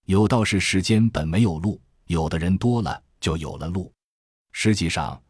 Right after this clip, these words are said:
这个“走”字用得很有欺骗性。每一条从无到有、人为开通的路，其实都伴随着无数的血泪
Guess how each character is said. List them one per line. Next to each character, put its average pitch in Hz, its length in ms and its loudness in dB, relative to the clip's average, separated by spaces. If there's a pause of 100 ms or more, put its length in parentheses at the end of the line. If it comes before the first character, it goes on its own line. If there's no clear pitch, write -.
(280)
这 107 180 4
个 95 100 0
“走” 78 300 -2
字 107 180 0
用 101 160 4
得 78 140 -4
很 101 220 2
有 85 180 2
欺 82 220 -4
骗 - 180 -8
性。 - 240 -10 (560)
每 98 180 4
一 170 220 4
条 90 240 -2
从 101 300 0
无 92 120 -2
到 78 220 -2
有、 - 260 -14 (380)
人 101 200 4
为 123 140 2
开 107 280 -2
通 113 120 0
的 92 140 0
路， 92 240 -6 (260)
其 - 220 -2
实 - 180 -2
都 90 160 0
伴 90 240 0
随 82 160 -4
着 80 140 -4
无 85 260 -2
数 92 220 -2
的 73 100 -8
血 - 300 -4
泪 76 260 -8